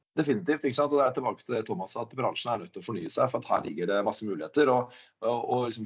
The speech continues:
flyfrakt har vel kanskje litt sånn rykte for å være litt dyrt, ø, og vanskelig. Eh, og, og der må man bare fornye seg. Man må se på de produkter, og som, ø,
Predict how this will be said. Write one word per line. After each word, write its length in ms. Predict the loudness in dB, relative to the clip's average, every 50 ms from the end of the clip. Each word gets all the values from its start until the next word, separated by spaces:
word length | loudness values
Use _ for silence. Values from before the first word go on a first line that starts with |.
| -10
flyfrakt 640 | -10 -8 -4 -4 -2 -2 -2 0 0 0 0 2 0
har 80 | 0 0
vel 80 | 2
kanskje 260 | 0 0 0 0 -2
litt 100 | -4 -4
sånn 120 | -4 -4 -4
rykte 280 | -6 -6 -8 -12 -12 -6
for 120 | -4 -2 2
å 40 | 4
være 280 | 6 6 6 4 0 -4
litt 160 | -6 -6 _ _ _
dyrt, 280 | -4 -2 -2 -2 0 0
ø, 220 | 0 0 0 -2 -2
og 180 | 0 0 2 2
vanskelig. 400 | 2 0 -2 -2 0 0 0 0 0 -4 -12 -20 -20 -20 -20 _ _ 0
Eh, 240 | 0 2 2 0 -2
og, 400 | -4 -4 -2 -2 -2 -2 -2 -2 0
og 40 | 4 6
der 160 | 6 6 6
må 160 | 4 0 -6 -2 0
man 160 | 0 2 2
bare 240 | 0 0 0 -2 -4
fornye 240 | -2 -2 -2 0 0
seg. 160 | 0 0 0 0
Man 120 | 0 0
må 80 | 0 0
se 160 | 2 2 0
på 160 | -2 -4 -6
de 80 | -6 -6
produkter, 400 | -4 -4 -4 -6 -6 -4 -4 -2 -2
og 80 | -2 -2
som, 320 | -4 -4 -4 -6 -8 -10 -10
ø, 420 | -6 -6 -6 -6 -4 -4 -4 -4